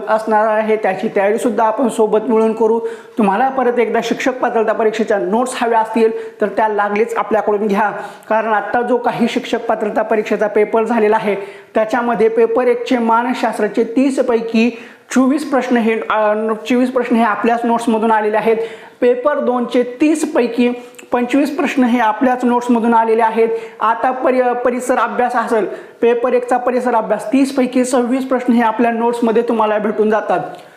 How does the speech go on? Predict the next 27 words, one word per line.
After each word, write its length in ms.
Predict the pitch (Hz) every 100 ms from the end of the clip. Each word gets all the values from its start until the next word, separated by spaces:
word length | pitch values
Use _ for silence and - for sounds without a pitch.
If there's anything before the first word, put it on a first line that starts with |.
| - _ _ _ _ _ _ _ _ _ _ _
पेपर 360 | 269 262 269 269
दोन 280 | 247 254 185 - - - - -
सामाजिक 500 | 240 247 262 269 277
शास्त्र, 360 | - 254 247
आता 260 | 220 190 233
जे 160 | 208 254
काही 180 | 269
सामाजिक 400 | 262 254 254 247
शास्त्राचे 480 | 254 254 254 247 254
इतिहासचे 460 | 240 233 247 240 262
तीस 280 | 262 254 -
प्रश्न 240 | 240 269
होते 200 | 247 247
त्याच्यामध्ये 560 | 240 226 240 240 226 254 - - -
नागरिकशास्त्राचे 840 | 226 233 247 247 254 240 233 240
दहा 300 | 202 - 254
प्रश्न 300 | 262 247 -
होते, 200 | 220 226
नागरिकशास्त्राचे 680 | 226 233 240 247 233 233 294
दहाच्या 360 | 214 214 220
दहा 200 | 214 233
प्रश्न 280 | 254 226 -
हे 80 | 220
आपल्या 300 | 214 214 220
नोट्समध्ये 500 | 214 240 240 233 220
होते, 480 | - 240 233 - - - -
इतिहासाचे 920 | 247 294 262 269 247 254 247 247